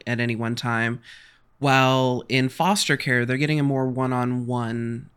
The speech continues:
uh, life and time there. So what kind of factors in rescue go into that decision?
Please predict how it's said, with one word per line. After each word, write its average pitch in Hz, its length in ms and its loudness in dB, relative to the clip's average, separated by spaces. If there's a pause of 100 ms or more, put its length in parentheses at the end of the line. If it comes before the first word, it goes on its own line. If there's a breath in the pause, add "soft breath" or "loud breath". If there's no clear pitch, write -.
uh, 113 500 -2 (440)
life 139 560 2
and 117 680 -4 (360)
time 170 320 2
there. 107 240 -4 (920 soft breath)
So 147 680 4 (340)
what 180 420 4
kind 220 340 4
of 190 140 4
factors 123 1040 2
in 127 280 2
rescue 120 840 2
go 151 260 4
into 180 360 4
that 120 240 0
decision? - 560 -6